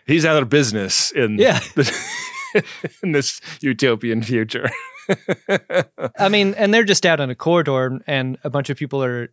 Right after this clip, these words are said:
Speaker 2: are kind of smirking and giving Jack the, the stink eye as they walk by because, you know, to them, they're in this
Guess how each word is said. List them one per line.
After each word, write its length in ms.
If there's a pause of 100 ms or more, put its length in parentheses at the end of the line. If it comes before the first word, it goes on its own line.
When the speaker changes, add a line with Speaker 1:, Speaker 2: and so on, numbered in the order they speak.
Speaker 2:
are 220 (180)
kind 200
of 120 (220)
smirking 840
and 100
giving 300
Jack 400
the, 320 (180)
the 60
stink 400
eye 220
as 120
they 140
walk 320
by 240
because, 540 (480)
you 80
know, 140
to 120
them, 360
they're 180
in 240
this 420